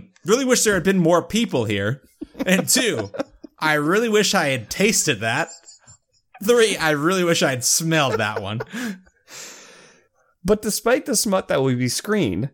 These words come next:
Speaker 2: the owner, Natalie, claims the picture house is suitable place.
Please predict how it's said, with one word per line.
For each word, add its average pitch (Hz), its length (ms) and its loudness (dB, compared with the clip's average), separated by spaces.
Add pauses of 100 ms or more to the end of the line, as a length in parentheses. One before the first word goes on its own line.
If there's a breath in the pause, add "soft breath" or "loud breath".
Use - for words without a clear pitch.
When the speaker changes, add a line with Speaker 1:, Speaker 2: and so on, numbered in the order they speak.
(140)
Speaker 2:
the 139 180 0
owner, 110 280 4
Natalie, 107 680 0
claims 117 340 0
the 120 80 -4
picture 151 320 -2
house 120 280 0
is 117 100 -4
suitable 262 440 0
place. 143 580 2